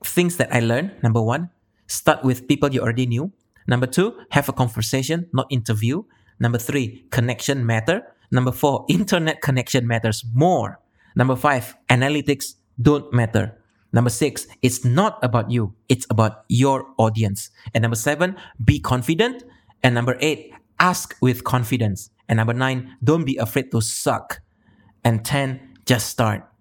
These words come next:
That's it. I hope this is useful and I hope this makes you more inspired for you to start your own podcast.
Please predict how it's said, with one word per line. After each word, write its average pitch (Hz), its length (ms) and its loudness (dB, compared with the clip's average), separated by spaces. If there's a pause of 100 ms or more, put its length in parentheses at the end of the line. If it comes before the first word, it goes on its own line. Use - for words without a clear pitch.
(380)
That's 131 280 2
it. 180 280 0
I 131 80 4
hope 139 280 0
this 147 120 0
is 120 240 -8 (100)
useful 175 560 0 (260)
and 123 140 4
I 120 80 2
hope 127 260 -2
this 143 160 2
makes 135 280 -2
you 147 340 0
more 165 300 6
inspired 131 640 0
for 120 160 2
you 123 100 0
to 117 120 0
start 123 360 0 (120)
your 117 240 2
own 113 300 0 (100)
podcast. - 560 0